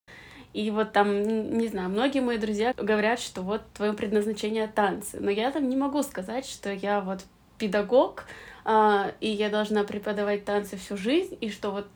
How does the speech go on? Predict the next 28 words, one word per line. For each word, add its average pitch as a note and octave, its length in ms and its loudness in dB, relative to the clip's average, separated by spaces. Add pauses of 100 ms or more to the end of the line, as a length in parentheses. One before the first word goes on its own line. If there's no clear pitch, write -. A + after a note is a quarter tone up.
я G3+ 200 0
так A#3+ 480 0
приношу G#3 400 -2
пользу G#3+ 360 -2
людям. F3+ 300 -6
Я G3+ 160 0
ее, A3 160 -2
возможно, A3 520 -2
и A3 80 0
приношу, A#3+ 540 -2 (320)
<laughs> - 340 -12
но A#3 80 6
я A3 180 6
там G#3 180 2
и G#3 80 0
бизнес-аналитик, B3+ 1080 2 (100)
и B3 340 -2
там G#3+ 220 0
вот G#3+ 140 -4
записываю C#4+ 540 2
подкаст, A#3+ 580 2 (160)
и B3+ 60 -2
еще B3 380 2
у C#4+ 40 4
меня C4 200 2
миллион B3+ 440 2
всяких A#3+ 360 -2
граней, D4+ 520 2